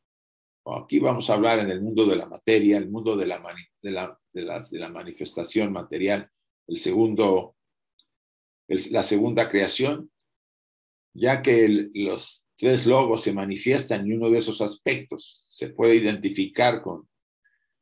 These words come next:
con Jehová o Elohim o, eh, Bina, emana de la fuente las jerarquías y de cada una, eh,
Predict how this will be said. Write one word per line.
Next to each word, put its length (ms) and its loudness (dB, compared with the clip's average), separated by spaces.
con 320 -8
Jehová 560 2
o 80 2
Elohim 840 0
o, 400 2
eh, 160 -12
Bina, 600 2
emana 580 2
de 160 4
la 200 2
fuente 680 2
las 240 -8
jerarquías 720 2
y 120 2
de 180 4
cada 340 2
una, 520 -4
eh, 240 -14